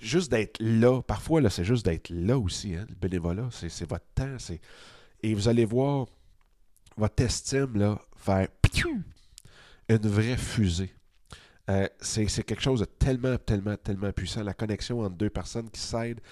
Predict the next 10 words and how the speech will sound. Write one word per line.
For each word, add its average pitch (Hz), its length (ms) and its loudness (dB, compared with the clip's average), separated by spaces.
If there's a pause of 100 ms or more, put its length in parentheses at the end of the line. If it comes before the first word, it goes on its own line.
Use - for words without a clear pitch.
(220)
sans 101 240 -4
rien 98 280 -4
demander 110 440 -2
en 98 120 2
retour, 110 500 -2 (340)
euh, 92 160 2
qui - 180 2
est 95 40 6
fait 104 180 2
gratuitement, 104 920 -2